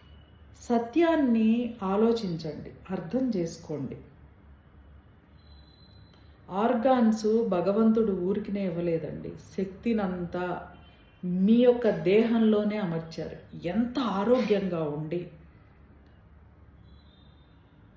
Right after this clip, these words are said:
ఎంత బలంగా ఉన్నామో, అంత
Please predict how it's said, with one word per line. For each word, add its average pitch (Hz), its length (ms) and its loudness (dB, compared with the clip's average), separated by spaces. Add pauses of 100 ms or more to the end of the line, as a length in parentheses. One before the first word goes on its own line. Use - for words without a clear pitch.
(240)
ఎంత 233 340 0 (100)
బలంగా 240 540 2
ఉన్నామో, 170 520 -4 (1800)
అంత 262 320 2